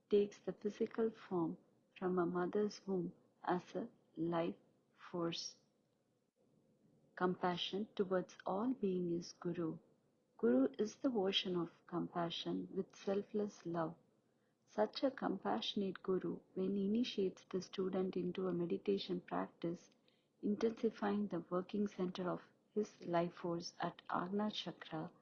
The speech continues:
between eyebrows, so as to focus there and meditate with the aim for fulfillment of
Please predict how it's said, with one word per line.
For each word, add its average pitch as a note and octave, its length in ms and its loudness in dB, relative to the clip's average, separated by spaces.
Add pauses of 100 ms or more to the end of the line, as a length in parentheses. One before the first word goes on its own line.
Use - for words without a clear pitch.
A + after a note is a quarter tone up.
(180)
between G3 520 -2
eyebrows, E3 640 -2 (500)
so A3+ 220 0
as A#3 240 0
to G#3+ 120 2
focus - 680 0
there D#3+ 200 0 (440)
and E3+ 280 0 (280)
meditate F#3+ 640 0 (260)
with G#3 220 4
the A#3+ 160 0 (100)
aim F3 300 2 (100)
for E3 220 0 (480)
fulfillment F#3+ 720 2
of E3+ 120 -2